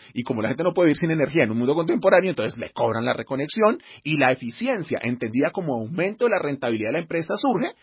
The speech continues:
no porque se estén haciendo las cosas muy, muy bien, sino porque opera bajo una racionalidad privada. Pero lo más crítico es que el tamaño del Estado no cesa de crecer. Es decir, si nosotros tomamos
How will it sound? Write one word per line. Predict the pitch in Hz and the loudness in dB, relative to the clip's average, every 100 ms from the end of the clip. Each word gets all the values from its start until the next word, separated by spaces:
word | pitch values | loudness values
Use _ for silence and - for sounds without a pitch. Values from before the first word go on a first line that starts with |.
| _ _ | _ _
no | 104 127 | -6 -4
porque | 160 160 160 | -4 -6 -6
se | 131 | -8
estén | 120 117 | -8 -8
haciendo | 123 143 151 | -6 -4 -2
las | 139 | -2
cosas | - 113 135 - - _ _ | -2 -2 0 -2 -10 _ _
muy, | 87 101 107 143 | -14 -6 2 4
muy | 180 208 214 | 6 4 2
bien, | 226 202 392 _ _ _ | 2 2 0 _ _ _
sino | - 113 107 | -12 -10 -8
porque | 110 - | -10 -10
opera | 135 - 101 135 | -10 -8 -4 -4
bajo | 113 | -4
una | 95 98 | -8 -10
racionalidad | 110 104 87 71 69 | -12 -12 -12 -12 -14
privada. | - 71 65 - _ - | -14 -16 -18 -20 _ 0
Pero | 156 | 4
lo | 185 | 6
más | 262 262 | 6 4
crítico | - 185 160 175 - 214 - | 0 -2 -2 -6 -6 -6 -2
es | 143 143 - | -2 -2 -2
que | 170 151 175 _ _ _ _ | 2 2 0 _ _ _ _
el | 147 160 160 | 2 2 2
tamaño | 185 156 156 196 285 311 | 0 0 2 2 2 2
del | 254 147 | 0 0
Estado | 120 - 135 104 285 - _ - | -2 0 2 2 0 -4 _ -8
no | 123 131 | -2 0
cesa | 131 - 190 165 - 170 185 - _ _ | 0 -2 0 0 0 -2 -4 -12 _ _
de | 104 131 123 | -6 -4 -4
crecer. | 113 98 - 440 - - _ _ _ _ _ | -4 -6 -2 -2 -4 -10 _ _ _ _ _
Es | 104 | -6
decir, | 151 190 120 | -2 0 -2
si | - | 0
nosotros | 123 113 - 190 190 220 233 - - | 0 -2 2 4 4 0 -4 -6 -4
tomamos | 139 123 131 104 92 - - | -2 0 -2 -2 -8 -12 -14